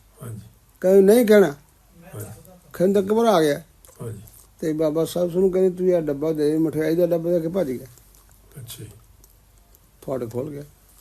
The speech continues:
Speaker 1: ਅੱਛਾ, ਅੱਛਾ।
Speaker 2: ਇਹ ਮੈਂ ਆਪ ਅੱਖਾਂ ਨਾਲ ਦੇਖਿਆ, ਅਹ, ਬਿਲਕੁਲ ਜੰਗਲ ਜਿਹਾ ਸੀ, ਕੋਈ ਪਿੰਡ ਵੀ ਨਹੀਂ ਸੀ ਨੇੜੇ। ਉਹ ਹਲ ਵਾਹੁੰਦਾ ਨੂੰ ਬੁਲਾ ਲਿਆ।
Speaker 1: ਹਾਂਜੀ।
Speaker 2: ਜਾਂ ਤਾਂ ਉਹ ਘਬਰਾ ਗਿਆ।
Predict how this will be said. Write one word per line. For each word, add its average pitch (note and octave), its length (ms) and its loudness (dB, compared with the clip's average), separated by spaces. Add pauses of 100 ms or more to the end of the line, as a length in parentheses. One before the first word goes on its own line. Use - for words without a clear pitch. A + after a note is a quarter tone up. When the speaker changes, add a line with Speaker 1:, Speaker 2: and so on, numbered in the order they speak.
(580)
Speaker 1:
ਅੱਛਾ, - 280 -18
ਅੱਛਾ। A2 280 -20
Speaker 2:
ਇਹ F3+ 200 2
ਮੈਂ E3 280 -2
ਆਪ D3 260 -4
ਅੱਖਾਂ D#3 300 -8
ਨਾਲ D3 140 -4
ਦੇਖਿਆ, C#3 320 -6
ਅਹ, D#3 240 -12
ਬਿਲਕੁਲ E3 840 -6
ਜੰਗਲ D3+ 340 0
ਜਿਹਾ E3+ 160 2
ਸੀ, E3 160 -2
ਕੋਈ F3+ 180 -4
ਪਿੰਡ E3+ 260 0
ਵੀ F#3 120 4
ਨਹੀਂ F3+ 100 0
ਸੀ E3 80 -2
ਨੇੜੇ। D3 200 -2
ਉਹ D#3+ 120 -4
ਹਲ D#3+ 200 2
ਵਾਹੁੰਦਾ F#3+ 300 2
ਨੂੰ A3 120 2
ਬੁਲਾ D3+ 240 2
ਲਿਆ। G#3 240 0 (180)
Speaker 1:
ਹਾਂਜੀ। G#2+ 280 -12 (100)
Speaker 2:
ਜਾਂ D#3+ 240 0
ਤਾਂ G#3+ 120 -2
ਉਹ G3+ 240 -2
ਘਬਰਾ G3+ 320 4
ਗਿਆ। C#3 240 0